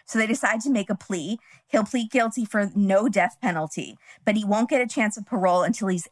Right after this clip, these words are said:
eighty. So good luck to him. So he goes to prison. And then Jessica gets married to Jason without her parents there. Larry, Gary's brother, walks her down the aisle, and I cried.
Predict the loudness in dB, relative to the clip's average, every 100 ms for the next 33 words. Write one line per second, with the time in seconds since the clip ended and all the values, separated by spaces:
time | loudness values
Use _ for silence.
0 | -4 -2 -2 -6 -12 _ _ _ -6 -4
1 | 0 0 2 0 -2 -8 -4 -2 -2 -4
2 | -6 _ _ _ -10 -4 -2 -2 -2 0
3 | 2 2 -2 -6 -4 -2 -2 -2 _ _
4 | -4 -2 -2 -10 -12 -16 _ _ _ _
5 | 0 2 2 2 2 2 0 -4 _ -6
6 | 0 -2 -2 -6 0 0 0 -2 0 0
7 | 0 -2 -4 -6 -4 -2 -2 -2 -4 -4
8 | -6 -2 0 0 -2 -4 -2 -2 -2 -6
9 | -2 0 2 0 -4 _ _ -2 0 2
10 | 2 0 -2 -2 0 0 2 2 0 0
11 | 2 4 2 2 2 0 _ _ _ 0
12 | 4 4 2 -4 -2 0 0 0 0 0
13 | 0 -2 -4 -8 _ _ 0 2 2 2
14 | 0 -4 0 2 2 0 -4 -6